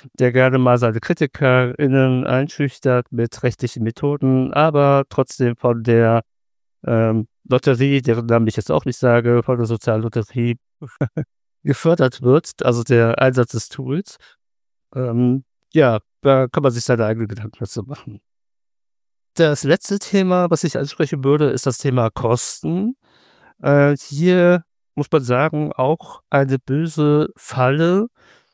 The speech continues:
Ähm, ich würde immer empfehlen, sich eine kostenlose Demo von dem Tool geben zu lassen.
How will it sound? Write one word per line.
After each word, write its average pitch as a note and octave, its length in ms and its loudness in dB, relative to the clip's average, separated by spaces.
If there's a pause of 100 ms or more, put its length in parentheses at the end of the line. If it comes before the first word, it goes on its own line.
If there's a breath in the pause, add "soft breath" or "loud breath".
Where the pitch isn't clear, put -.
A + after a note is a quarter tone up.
(260 soft breath)
Ähm, C3+ 380 2
ich D3 160 -6
würde D3 220 2
immer E3 420 -2
empfehlen, D3+ 880 0
sich - 460 -2
eine B2+ 180 2
kostenlose B2+ 800 -2
Demo E3 640 0 (320)
von D3 180 -2
dem D3 160 -2
Tool F3+ 500 -4 (120)
geben D#3 260 -4
zu D3+ 140 -2
lassen. E3 580 0